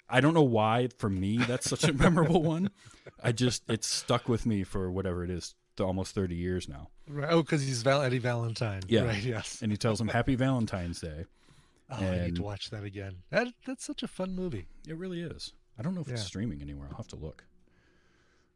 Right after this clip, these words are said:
Speaker 1: Um, yeah, I mean,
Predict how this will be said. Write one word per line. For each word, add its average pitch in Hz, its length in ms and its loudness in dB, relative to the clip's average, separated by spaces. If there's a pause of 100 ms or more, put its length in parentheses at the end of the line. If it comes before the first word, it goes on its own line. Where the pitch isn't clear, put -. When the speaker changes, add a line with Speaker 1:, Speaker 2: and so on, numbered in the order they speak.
Speaker 1:
Um, 78 460 -8 (1200)
yeah, 180 300 4
I 139 120 4
mean, 151 240 4